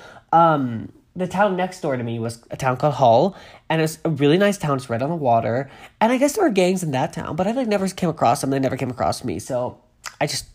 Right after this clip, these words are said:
don't know much about gangs. But anyways, here we go. Now, okay. This article was written by Colin Moynihan and Ozzy Paybara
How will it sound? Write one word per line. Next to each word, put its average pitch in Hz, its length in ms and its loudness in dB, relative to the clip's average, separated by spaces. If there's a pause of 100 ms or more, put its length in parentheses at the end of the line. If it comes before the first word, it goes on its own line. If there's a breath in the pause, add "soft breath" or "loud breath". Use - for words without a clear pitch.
(140)
don't 147 140 2
know 123 60 -2
much - 140 -8
about - 180 -8
gangs. - 280 -8
But 208 80 2
anyways, 160 300 0
here 139 80 -8
we 131 60 -10
go. - 260 -6 (500 loud breath)
Now, 160 480 4 (480)
okay. - 240 -12 (1300)
This - 140 -6
article 131 400 4
was 123 120 0
written 143 220 -2
by 123 160 4
Colin 214 680 2 (520 soft breath)
Moynihan 143 1300 2
and 135 240 -2
Ozzy 143 640 0 (180)
Paybara - 600 -2